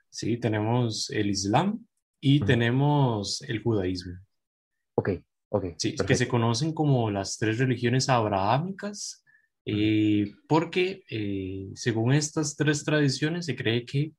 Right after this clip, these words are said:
Speaker 1: Abraham es el padre de la fe, de la fe de estas tres religiones. Y que <clears throat> Abraham fue el primero que tuvo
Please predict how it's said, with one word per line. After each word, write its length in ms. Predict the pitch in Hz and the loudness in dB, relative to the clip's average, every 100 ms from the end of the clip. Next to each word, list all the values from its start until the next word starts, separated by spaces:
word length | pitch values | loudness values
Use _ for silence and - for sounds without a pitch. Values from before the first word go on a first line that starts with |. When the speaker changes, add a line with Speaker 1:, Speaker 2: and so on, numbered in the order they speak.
| _ _ _ | _ _ _
Speaker 1:
Abraham 680 | - 113 107 101 113 180 185 - | -2 0 0 0 0 -2 -6 -8
es 160 | 127 | -2
el 120 | 120 104 | -2 2
padre 500 | 120 151 175 202 - _ _ - | 2 2 0 -6 -10 _ _ 0
de 180 | 120 110 | 4 4
la 120 | 92 | 2
fe, 260 | 104 - - - | 0 -4 -10 -6
de 140 | 113 | -2
la 100 | 101 | 0
fe 240 | 98 120 151 | 0 2 4
de 140 | 143 | 4
estas 320 | 139 143 139 | 2 0 -4
tres 240 | - 113 117 | -2 0 0
religiones. 840 | 110 95 98 92 92 - - - _ - - _ _ | -2 -4 -4 -8 -8 -10 -10 -14 _ -20 -20 _ _
Y 220 | - 175 | -4 -2
que 400 | 175 190 202 208 - | 0 2 2 0 -4
<clears throat> 360 | 202 202 170 143 | -4 0 0 2
Abraham 440 | 131 151 156 170 | 4 4 4 2
fue 100 | 165 | 2
el 80 | 160 | 2
primero 420 | 160 151 147 165 160 | 2 2 2 0 -6
que 80 | |
tuvo 420 | - 131 139 156 | -6 -2 0 -2